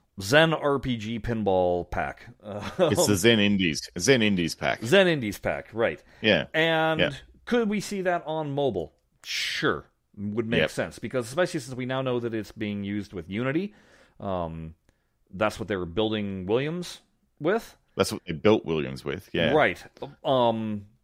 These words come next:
Speaker 1: that's a good question. Are they going to con-
Speaker 2: I don't, hmm. I don't
Speaker 1: Hmm.
Speaker 2: see a reason why they would use Unity on mobile when they could use,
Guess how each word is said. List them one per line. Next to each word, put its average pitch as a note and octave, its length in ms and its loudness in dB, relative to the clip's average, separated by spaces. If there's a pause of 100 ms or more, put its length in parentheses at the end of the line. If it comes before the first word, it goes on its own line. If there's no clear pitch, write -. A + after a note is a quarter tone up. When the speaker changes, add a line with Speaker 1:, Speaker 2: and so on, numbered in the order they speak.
(220)
Speaker 1:
that's E3+ 160 -4
a - 20 -14
good B2 160 -6
question. - 320 -6
Are F#2+ 160 -8
they B2+ 140 -6
going B2 180 -8
to A#2+ 120 -12
con- G#2 280 -10 (1700)
Speaker 2:
I G2 100 6
don't, B2+ 200 2 (520)
hmm. E2 300 -12 (760)
I G#2+ 140 8
don't F3 560 4
Speaker 1:
Hmm. C#3+ 40 -2
Speaker 2:
see G2 340 4
a E2 80 6
reason E2+ 380 4
why D#2+ 200 8
they D#2+ 100 4
would D2+ 180 0
use D#2+ 340 -2
Unity D#2 720 -4 (760)
on D2 420 -2
mobile D2 480 0
when D2+ 220 -2
they D2 120 0
could F#2+ 280 -2
use, D2 640 -2